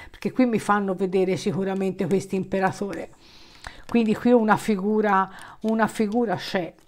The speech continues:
che ti piace, che ti interessa, che tu potresti anche già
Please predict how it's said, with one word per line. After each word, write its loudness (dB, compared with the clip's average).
che -4
ti -4
piace, 0
che 2
ti -6
interessa, -2
che 0
tu -6
potresti -2
anche -2
già -2